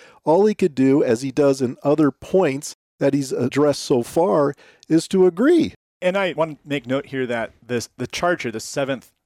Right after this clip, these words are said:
Speaker 2: uh, reason given by the Presbyterians why we cannot fellowship with Mormons, the, again, this is an eighteen ninety-seven document. Part of this point was that in Mormonism, the gods were once men who became gods, and that men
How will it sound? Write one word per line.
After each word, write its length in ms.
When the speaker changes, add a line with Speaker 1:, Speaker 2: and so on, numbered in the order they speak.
Speaker 2:
uh, 160
reason 380
given 200
by 100
the 80
Presbyterians 680
why 100
we 100
cannot 300
fellowship 420
with 120
Mormons, 360
the, 160
again, 280
this 180
is 100
an 100
eighteen 400
ninety-seven 520
document. 540
Part 240
of 80
this 340
point 420
was 180
that 140
in 120
Mormonism, 640
the 80
gods 420
were 140
once 380
men 540
who 120
became 500
gods, 520
and 140
that 160
men 580